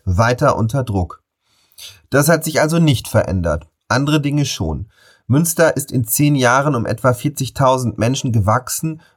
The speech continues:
um die Größe der Stadt Coesfeld. Diesen Vergleich zog Oberbürgermeister Markus Lewe in seiner Haushaltsrede am Mittwoch.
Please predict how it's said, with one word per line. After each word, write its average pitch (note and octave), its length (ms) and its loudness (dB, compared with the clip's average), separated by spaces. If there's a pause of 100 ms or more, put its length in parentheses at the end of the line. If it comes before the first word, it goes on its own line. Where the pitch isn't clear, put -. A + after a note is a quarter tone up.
um C3 100 0
die A#2+ 80 4
Größe C3+ 320 2
der B2+ 140 2
Stadt - 320 -4
Coesfeld. F2 760 -2 (520)
Diesen D#3 220 0
Vergleich A#2+ 580 2 (220)
zog A#2 340 -2
Oberbürgermeister B2+ 880 2
Markus G#2+ 460 0
Lewe A#2 360 2
in G#2+ 160 2
seiner G#2+ 240 4
Haushaltsrede A#2+ 800 0
am B2 120 -2
Mittwoch. - 500 -2